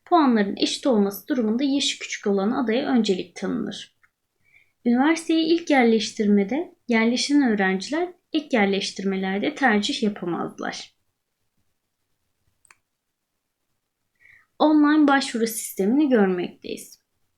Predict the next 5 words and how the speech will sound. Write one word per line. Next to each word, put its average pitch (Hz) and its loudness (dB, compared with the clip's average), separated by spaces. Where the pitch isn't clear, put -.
Başvuru 311 0
web 294 -2
adresine 226 2
girilir. 185 -2
Başvuruya 285 0